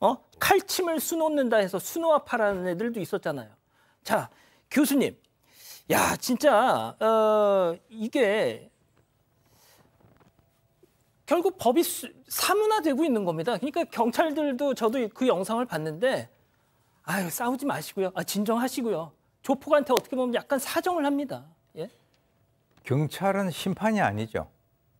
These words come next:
Speaker 2: 법의 수호자죠. 그래서 조폭 단속을 우리가 그 잡초 제거에 비유를 해보면, 이 잡초 제거라고 하는 것은 한 번 해서 끝나는 것이 아니라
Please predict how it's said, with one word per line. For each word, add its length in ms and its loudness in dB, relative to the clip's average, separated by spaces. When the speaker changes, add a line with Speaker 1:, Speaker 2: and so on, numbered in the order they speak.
Speaker 2:
법의 340 4
수호자죠. 640 -2
그래서 280 -4
조폭 340 -2
단속을 440 2
우리가 520 2
그 240 -2
잡초 460 -4
제거에 420 0
비유를 960 -2
해보면, 540 -6
이 80 -4
잡초 560 -2
제거라고 480 2
하는 180 -2
것은 460 -6
한 240 -2
번 160 2
해서 160 -4
끝나는 400 -2
것이 220 -4
아니라 260 -4